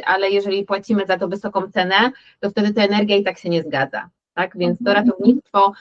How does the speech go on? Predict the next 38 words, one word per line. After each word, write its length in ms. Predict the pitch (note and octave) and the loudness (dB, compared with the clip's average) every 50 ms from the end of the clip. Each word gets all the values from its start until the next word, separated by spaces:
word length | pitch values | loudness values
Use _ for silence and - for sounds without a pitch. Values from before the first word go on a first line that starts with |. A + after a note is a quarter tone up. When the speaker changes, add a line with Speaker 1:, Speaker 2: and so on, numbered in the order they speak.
| - _ _ _ _ _ _ _ _ _ _ - | -20 _ _ _ _ _ _ _ _ _ _ -2
Speaker 1:
jest 200 | F#3 G3 G3+ - | 0 0 0 0
takim 240 | A3 A3 A3+ G#3+ G3+ | 0 0 2 0 0
dosyć 300 | G#3 G#3 - G#3 G3+ G3 | 0 -2 -4 -4 -4 -2
dużym 540 | G3 G3+ G3+ G3 F3+ F3 E3+ E3 E3+ E3+ E3+ _ _ _ _ _ _ _ _ _ _ _ _ _ _ _ - | -2 0 0 0 0 0 0 0 -2 -4 -6 _ _ _ _ _ _ _ _ _ _ _ _ _ _ _ -2
tematem, 580 | - F3+ F#3 F3+ F#3 - G3+ A3 B3+ C#4 C#4+ - _ _ - - - - _ - - | 0 2 2 2 2 2 0 2 2 0 0 -4 _ _ -20 -20 -20 -20 _ -8 -6
e, 460 | F#3 F3+ F3+ F3+ F3+ F3 F3 F3+ - - - | -4 -2 0 0 0 0 0 -2 -4 -2 2
ale 260 | - G#3 A#3 C4 B3+ | 2 4 6 4 4
właśnie 320 | A3+ G#3 F#3 G#3 - F#3 F#3 | 4 2 0 0 -2 -6 -6
jak 120 | F#3+ G#3 | -4 -2
za 100 | G#3 A3+ | -2 0
bardzo 260 | G#3+ A#3+ A#3 A3 A3+ | 0 0 0 0 -4
wchodzimy 360 | G#3+ - G#3+ G3+ G3 G3 G3+ | -4 -4 -6 -6 -4 -6 -6
w 60 | G3+ - | -4 -2
tego, 240 | F#3 F3+ F3+ F3+ | -2 0 0 0
w 40 | F3+ | 0
rolę 240 | G3 G3+ F#3+ F#3+ F3+ | 0 0 0 0 0
ratownika, 600 | F3+ F3 F3 F3+ F3 G3 G#3+ G#3+ - A#3+ A3+ B3 | -2 -2 -4 -6 -4 -4 -6 -4 -2 -2 -2 -2
to 140 | - - G3 | -2 -6 -4
nam 220 | G3 G#3 A3 A#3 A3+ | 0 0 0 0 0
w 40 | |
życiu 240 | G#3+ A3 G#3 - G3+ | -4 -6 -8 -8 -6
nie 140 | F3+ F3 F3 | -6 -6 -8
płynie 520 | - - F3 E3 E3 E3+ F3 F#3+ A3+ C#4 D4+ _ _ _ _ _ _ - | -6 -6 -6 -4 -2 -2 -2 -2 -2 -2 -4 _ _ _ _ _ _ -12
i 280 | G3 G3 G3 G3+ G3+ - | -10 -8 -6 -6 -6 -6
bardzo 380 | F3+ F3+ G#3+ A3 A3 A3 A3+ | -4 -2 -2 0 0 0 0
ważne 240 | G#3 G#3+ A3+ A#3 G#3 | 0 0 0 0 -2
jest 140 | G3+ G#3 - | -2 -4 -6
też 100 | G#3 G#3 | -6 -8
o 80 | - | -8
tym, 160 | - G3+ G3 G3 | -6 -6 -6 -6
żeby, 200 | G3+ F#3+ F3+ F#3+ | -6 -2 0 2
e, 880 | F#3 F#3 F3+ F3+ F3+ F3+ - - - F3 F3 E3+ E3+ E3+ E3+ E3 E3+ | 4 4 4 2 2 0 -2 -4 -2 0 0 2 2 2 0 0 -2
zwrócić 300 | F3 F#3+ G3 G3+ - G#3 | -4 -8 -12 -12 -10 -10
na 80 | F#3+ F3 | -10 -6
to 100 | F#3 F#3+ | -4 -2
uwagę 240 | F#3 F#3 F3+ F#3+ F3 | -2 0 -2 -2 -4
w 80 | F3 | -4
biznesie, 640 | E3+ G3+ F#3 G3 G#3 G#3+ G#3+ - - C#3 C3 C3+ | -8 -8 -4 0 0 0 0 -2 -4 -8 -8 -8